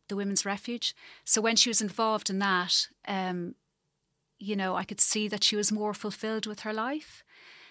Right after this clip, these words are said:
Um, but you'd often come home from school and there would be kids there from the refuge. Uh, and she seemed to be able to show them vast amounts of love, but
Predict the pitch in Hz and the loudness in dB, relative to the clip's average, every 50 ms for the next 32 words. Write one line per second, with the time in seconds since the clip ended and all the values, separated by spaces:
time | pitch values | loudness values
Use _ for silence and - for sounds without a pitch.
0 | - _ _ _ 190 196 190 190 190 190 185 185 185 180 180 - _ _ _ _ | -20 _ _ _ -2 -2 0 0 0 -2 -2 -2 -4 -4 -6 -10 _ _ _ _
1 | _ - 208 233 - 269 262 233 - 220 196 214 196 180 196 196 185 - 196 190 | _ -4 -2 0 2 2 2 0 -2 -4 -4 -4 -2 0 0 0 -2 -2 0 2
2 | - - - - 208 196 196 196 196 190 190 190 190 185 185 - 190 185 - - | 4 4 4 2 0 0 0 0 -2 -2 -2 -4 -4 -4 -6 -6 -6 -8 -8 -8
3 | - 196 196 - - - 202 190 190 185 - 196 185 185 185 185 196 190 175 - | -8 -6 -6 -6 -6 -4 -4 -6 -6 -6 -8 -10 -10 -8 -6 -4 -4 -4 -6 -6
4 | - 202 190 196 190 190 - - - - - - _ _ _ _ _ _ _ _ | -6 -6 -4 -4 -4 -4 -2 -2 -2 -2 -2 -6 _ _ _ _ _ _ _ _
5 | _ _ _ _ _ _ _ _ _ _ _ _ _ _ _ _ - 208 208 208 | _ _ _ _ _ _ _ _ _ _ _ _ _ _ _ _ -4 -2 0 0
6 | 214 208 202 202 202 202 202 190 - 202 214 208 - 240 - - - 233 220 196 | 0 2 2 2 2 0 0 0 0 0 2 4 4 6 6 6 6 4 2 0
7 | 202 196 220 214 208 202 202 202 196 - 220 196 - - 220 202 196 196 196 202 | 0 0 0 0 0 0 0 0 0 2 4 6 6 6 4 2 2 0 0 -2
8 | 202 196 190 190 175 - 202 190 190 185 - - - 196 185 180 180 - - 196 | -2 -2 -2 -4 -2 0 0 0 2 2 0 -2 -2 -2 -4 -2 0 0 -2 0
9 | - 196 190 190 185 185 185 - - - 185 - | -2 -4 -6 -4 -4 -6 -8 -8 -8 -10 -10 -10